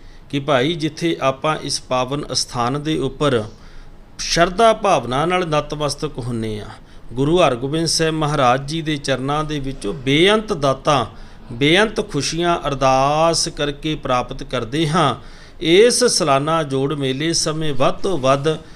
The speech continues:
ਇਹਨਾਂ ਸਮਾਗਮਾਂ ਦੇ ਵਿੱਚ ਹਾਜ਼ਰੀਆਂ ਭਰੀਏ, ਧੰਨ ਗੁਰੂ ਹਰਗੋਬਿੰਦ ਸਾਹਿਬ ਸੱਚੇ ਪਾਤਸ਼ਾਹ ਜੀ ਦੀਆਂ ਪਾਵਨ ਖੁਸ਼ੀਆਂ ਦੇ ਪਾਤਰ ਬਣੀਏ। ਦੂਸਰੀ ਬੇਨਤੀ ਸੰਗਤਾਂ ਦੇ ਚਰਨਾਂ ਵਿੱਚ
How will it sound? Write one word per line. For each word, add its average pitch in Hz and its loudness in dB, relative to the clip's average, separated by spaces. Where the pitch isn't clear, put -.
ਇਹਨਾਂ 220 4
ਸਮਾਗਮਾਂ 156 2
ਦੇ 190 0
ਵਿੱਚ 175 -4
ਹਾਜ਼ਰੀਆਂ 135 0
ਭਰੀਏ, 165 2
ਧੰਨ 170 4
ਗੁਰੂ 233 0
ਹਰਗੋਬਿੰਦ 165 0
ਸਾਹਿਬ 160 -2
ਸੱਚੇ 151 -4
ਪਾਤਸ਼ਾਹ 139 0
ਜੀ 143 -4
ਦੀਆਂ 151 -6
ਪਾਵਨ 143 0
ਖੁਸ਼ੀਆਂ 139 -4
ਦੇ 131 -2
ਪਾਤਰ 120 -2
ਬਣੀਏ। 98 -2
ਦੂਸਰੀ 131 -2
ਬੇਨਤੀ 170 0
ਸੰਗਤਾਂ 147 -2
ਦੇ 151 -4
ਚਰਨਾਂ 143 0
ਵਿੱਚ 165 -2